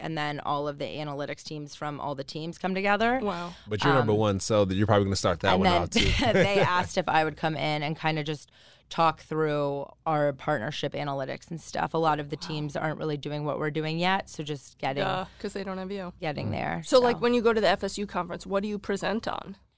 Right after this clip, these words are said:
Speaker 1: That one, this is gonna be, it'll, it'll be, like, a first of its kind. It's, I, so far, I'm gonna have one more call with them tomorrow, I believe, but it's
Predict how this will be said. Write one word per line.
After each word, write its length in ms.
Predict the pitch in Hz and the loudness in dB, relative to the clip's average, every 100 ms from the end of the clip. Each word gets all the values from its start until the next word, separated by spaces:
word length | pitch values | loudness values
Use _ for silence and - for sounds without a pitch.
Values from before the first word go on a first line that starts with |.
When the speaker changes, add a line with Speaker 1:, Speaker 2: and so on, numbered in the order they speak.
| _ _ _ _ _ 165 | _ _ _ _ _ 2
Speaker 1:
That 260 | 175 - | 4 4
one, 300 | 247 285 302 | 4 4 4
this 160 | 196 - | 2 0
is 80 | 196 | 2
gonna 200 | 247 220 | 2 4
be, 240 | 202 180 | 4 4
it'll, 240 | - 180 - | 4 2 4
it'll 180 | 185 185 | 2 4
be, 120 | 196 | 2
like, 160 | 180 | 0
a 40 | 185 | 0
first 220 | 175 160 | -2 -2
of 80 | 165 | -4
its 120 | 160 | -4
kind. 340 | - 160 156 147 | 0 0 0 -4
It's, 220 | - 165 - | -10 -12 -6
I, 200 | - 160 - - - 147 _ | -2 -2 -4 -20 -20 -20 _
so 240 | - 202 | -4 -2
far, 400 | 196 175 160 185 | 2 2 4 4
I'm 160 | 196 165 | 2 0
gonna 120 | 180 | -2
have 120 | 175 | -2
one 140 | 160 160 | -2 -4
more 120 | 156 | -4
call 200 | 160 151 | -4 -4
with 120 | 156 | -4
them 340 | - 156 151 147 - - | -6 -6 -8 -12 -18 -16
tomorrow, 500 | 160 156 147 151 156 | -10 -8 -6 -6 -8
I 120 | 156 | -8
believe, 460 | 160 170 180 180 - | -8 -8 -8 -10 -6
but 300 | 151 143 - | -4 -4 -6
it's 340 | 151 - _ | -10 -14 _